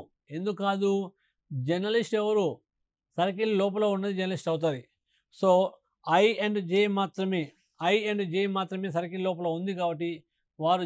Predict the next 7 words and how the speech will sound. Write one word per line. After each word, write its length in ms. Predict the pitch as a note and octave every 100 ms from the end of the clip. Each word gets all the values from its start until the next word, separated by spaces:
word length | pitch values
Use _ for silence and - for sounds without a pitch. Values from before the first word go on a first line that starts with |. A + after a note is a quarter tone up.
| D#3
జర్నలిస్ట్ 340 | F3+ C#3 - E3
అవుతారు. 340 | E3 E3 E3+ E3
కాబట్టి 360 | D#3 D#3+ D#3+ E3 - _ _ -
ఆ 120 | E3 G3
స్టేట్మెంట్ 440 | - F#3 E3 F3 E3
కూడా 120 | F3 E3
తప్పే. 280 | D3 - D3+